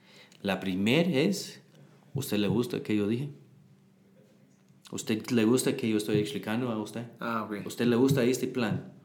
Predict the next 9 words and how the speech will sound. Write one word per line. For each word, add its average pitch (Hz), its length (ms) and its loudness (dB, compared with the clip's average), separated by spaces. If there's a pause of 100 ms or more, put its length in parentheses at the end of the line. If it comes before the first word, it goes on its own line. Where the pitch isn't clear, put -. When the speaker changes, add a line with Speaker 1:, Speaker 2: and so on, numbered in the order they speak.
(160)
Speaker 1:
¿Usted 127 240 -4
quiere 139 320 2
compartirme 131 580 -2
con 98 160 -6
este 95 220 -4
meta? 98 380 -6 (1080)
Ellos 113 180 0
dicen 113 200 0
sí. - 400 2